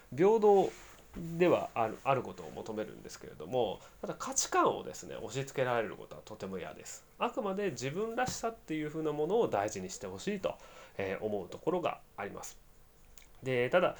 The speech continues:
ひらめきで行動することも多くですね、かなり個性的な部分があると思います。ただ、これはですね、この個性的な部分というのを長所だと捉えていただいて、これから先ですね、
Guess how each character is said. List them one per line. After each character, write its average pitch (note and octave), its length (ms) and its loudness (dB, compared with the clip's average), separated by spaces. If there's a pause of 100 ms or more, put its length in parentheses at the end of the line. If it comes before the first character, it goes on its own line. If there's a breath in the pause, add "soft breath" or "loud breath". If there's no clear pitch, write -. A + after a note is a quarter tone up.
(140 loud breath)
ひ E3+ 120 0
ら G#3 120 4
め A#3+ 140 0
き A3+ 120 -6
で A3 120 2
行 G3+ 280 0
動 F#3+ 180 2
す F#3+ 140 -2
る F#3 80 2
こ F3 140 0
と C#3 100 0
も G#2 260 -2
多 G2 60 -4
く - 120 -18
で D#2+ 100 -14
す - 100 -14
ね、 C#2+ 280 -10
か - 140 -4
な C#3+ 80 2
り - 120 -4
個 - 180 -8
性 E3+ 260 0
的 C#3+ 220 -4
な B2+ 120 4
部 A2 140 -2
分 - 180 -8 (440)
が B2+ 260 4 (160)
あ G#2+ 100 2
る F#2+ 100 -2
と - 80 -12
思 - 120 -12
い A#1 60 -14
ま - 100 -14
す。 - 140 -16 (300 loud breath)
た A#3 100 2
だ、 - 200 2 (220 loud breath)
こ F3+ 100 0
れ F#3+ 60 4
は G#3+ 120 4
で B2+ 80 -2
す - 100 -10
ね、 C#3 280 -10
こ - 120 -4
の A#2+ 60 -2
個 - 200 -8
性 A#3+ 260 2
的 A3 260 -6
な G3 140 0
部 F#3 120 -2
分 A#2+ 280 -2
と - 120 -12
い F2 320 -6
う D2 40 -10
の D2+ 60 -10
を A2+ 480 2
長 F3+ 260 4
所 G#2 140 -4
だ A#2+ 140 0
と - 260 -8
捉 G#2+ 260 2
え - 40 -6
て - 120 -12
い D2 60 -14
た G#2+ 160 -10
だ G2 120 -6
い G2 60 -8
て、 D#3+ 400 0 (240 loud breath)
こ B2+ 80 0
れ C3+ 80 2
か C3+ 140 2
ら B2+ 100 4
先 - 240 -8
で F#2 120 -10
す - 120 -12
ね、 C2+ 380 -10